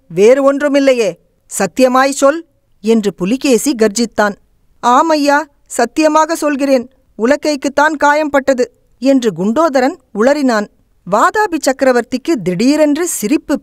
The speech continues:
பீறிக்கொண்டு வந்தது. சற்று நேரம் விழுந்து விழுந்து சிரித்துவிட்டு, பக்கத்திலிருந்த ஒற்றர் தலைவனை பார்த்து, "இந்த பைத்தியக்காரனை என்ன செய்கிறது?" என்று கேட்டான். "சக்கரவர்த்தி, இவன் பைத்தியக்காரன் அல்ல,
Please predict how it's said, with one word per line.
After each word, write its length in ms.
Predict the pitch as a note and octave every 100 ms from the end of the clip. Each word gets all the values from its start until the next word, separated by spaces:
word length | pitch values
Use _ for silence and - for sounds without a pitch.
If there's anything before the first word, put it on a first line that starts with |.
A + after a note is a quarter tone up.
| F#3
பீறிக்கொண்டு 540 | A#3+ D#4+ - B3 G#3
வந்தது. 480 | D4 B3 A3 G#3 - _ _ _
சற்று 400 | - F#3+ F3 F#3+
நேரம் 340 | F3+ A3+ C#4+
விழுந்து 500 | E3 F#3 C#4+ C#4+ C4
விழுந்து 400 | F#3 G#3+ C#4+ C#4+
சிரித்துவிட்டு, 760 | B3+ G3 B3 - A#3 G3 - D#4+ C#4
பக்கத்திலிருந்த 800 | - F#3 E4 E4+ D4+ A#3+ A3 G3
ஒற்றர் 400 | D#3+ E3+ - D4+
தலைவனை 480 | B3 G#3 G3 F#3 E3+ -
பார்த்து, 480 | F3+ F#3+ D4 D4+ - _ -
"இந்த 340 | F3 F#3 E3+ D#3+ E3
பைத்தியக்காரனை 880 | F#3 - E4+ C#4+ A#3 G#3 G3 A#3 G#3
என்ன 320 | E3 G#3 D#4
செய்கிறது?" 640 | B3 A3+ G#3+ G3 F#3+ F#3 - _ _
என்று 380 | F4 F4 B3+ E4
கேட்டான். 520 | C4+ C4 - A3+ A3 _ _ _ _
"சக்கரவர்த்தி, 800 | - F3+ B3+ B3+ B3+ - A3+ E3+ _ -
இவன் 300 | F3 F3+ D#3
பைத்தியக்காரன் 760 | D3+ F#3+ - D4+ C#4+ C4 B3+
அல்ல, 320 | A#3 A#3 G#3